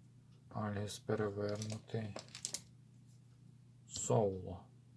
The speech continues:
Ну, загалом, цікаво. А, отож, що в нас тут? Гебо, Турісас, Тейвас,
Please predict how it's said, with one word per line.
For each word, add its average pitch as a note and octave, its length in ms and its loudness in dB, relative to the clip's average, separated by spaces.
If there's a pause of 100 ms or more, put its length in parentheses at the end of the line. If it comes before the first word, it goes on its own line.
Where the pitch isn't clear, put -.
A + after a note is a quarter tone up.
(3000)
Ну, E3 400 12
загалом, C#3 1300 12 (500)
цікаво. F2+ 920 12 (920)
А, A2 140 8 (560)
отож, C#3 580 12
що D#3+ 220 12
в F3 60 12
нас C#3 320 8
тут? F2 260 2
Гебо, D3 440 12
Турісас, C3+ 720 12 (480)
Тейвас, C#3+ 580 12